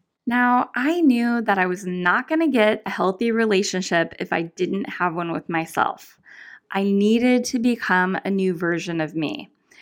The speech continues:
And they all say that to get a new life, you have to be willing to let go of the old one. Are you willing to let go of the old you so that you can create you version two point oh?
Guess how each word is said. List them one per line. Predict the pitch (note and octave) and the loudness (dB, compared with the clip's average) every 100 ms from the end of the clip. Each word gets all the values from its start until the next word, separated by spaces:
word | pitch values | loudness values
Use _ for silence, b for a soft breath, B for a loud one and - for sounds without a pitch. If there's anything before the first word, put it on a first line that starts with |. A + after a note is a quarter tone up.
| B B | B B
And | G3+ | -2
they | G#3+ | 2
all | G#3 C4+ | 2 2
say | C#4+ - A3+ | -2 -2 0
that | A3 G#3 | 0 -2
to | - G#3 | -4 -6
get | G3+ | -4
a | F#3+ | -2
new | F#3+ G#3+ C#4+ C#4+ | 0 2 2 2
life, | A3 F#3 F#3+ - _ _ _ | 0 0 -2 -8 _ _ _
you | A3 | -6
have | A3 A#3+ A#3+ - | -4 -4 -6 -6
to | C#4 | 0
be | C4 | 0
willing | G#3+ G3 G3+ A3 | 2 0 0 -2
to | - | -4
let | F#3+ F3 | -4 -2
go | F3+ | -2
of | F3 | -4
the | E3+ E3 | -4 -4
old | D#3 E3+ | -4 -6
one. | G3 - - F3+ _ _ _ _ _ _ _ _ - | -6 -8 -10 -16 _ _ _ _ _ _ _ _ -8
Are | G3 | -6
you | G3 A3+ | -2 -2
willing | B3 A3+ A#3 A#3+ B3 C4 _ _ _ | 0 0 0 0 -2 -6 _ _ _
to | - G#3+ | -8 -2
let | G#3 G#3 | -2 -2
go | F#3 F#3 G3+ - | -2 -2 -2 -6
of | - F#3 | -8 -8
the | F#3 - | -8 -6
old | F3 F3+ F#3 F3+ | -4 -4 -6 -6
you | F3+ E3+ F#3 A#3 - _ _ _ _ _ _ - | -2 -2 -2 -6 -10 _ _ _ _ _ _ -16
so | - | -8
that | F#3+ F#3 - | -6 -6 -6
you | F#3+ | -4
can | F#3 G#3 G3+ | -4 -4 -8
create | - G3 F#3+ F3 F3+ - _ _ - | -6 -2 0 0 -2 -6 _ _ -8
you | F#3+ F#3 F3+ F3 G#3 A3 - | -2 4 6 6 2 -4 -8
version | F3 F3+ F3+ F#3 F3 | 0 0 0 -2 -4
two | F3+ G3+ | -4 -4
point | F#3 F#3+ F#3 - | -2 -2 -4 -2
oh? | F3 F3+ A#3 | 0 0 -2